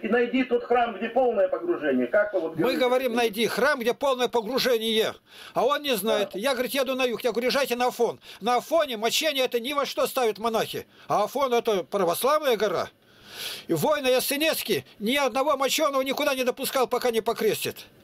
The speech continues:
Speaker 2: А он канонизирован. Попы всё скрывают. А вот там шли монахи, песком покру-, крестили, песком.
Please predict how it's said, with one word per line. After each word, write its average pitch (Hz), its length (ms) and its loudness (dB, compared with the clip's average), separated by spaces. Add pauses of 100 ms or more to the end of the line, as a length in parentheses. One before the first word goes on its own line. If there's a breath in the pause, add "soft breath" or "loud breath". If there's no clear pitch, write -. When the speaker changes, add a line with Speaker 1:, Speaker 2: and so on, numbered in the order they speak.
Speaker 2:
А 151 100 0
он 220 120 2
канонизирован. 220 840 0 (640 loud breath)
Попы 220 280 0
всё 262 200 2
скрывают. 233 520 0 (140 loud breath)
А 233 120 2
вот 254 180 0
там 226 160 0
шли 240 200 -2
монахи, 240 600 -2 (140 loud breath)
песком 262 480 0
покру-, 233 360 2 (420 loud breath)
крестили, 254 580 0
песком. 220 500 -2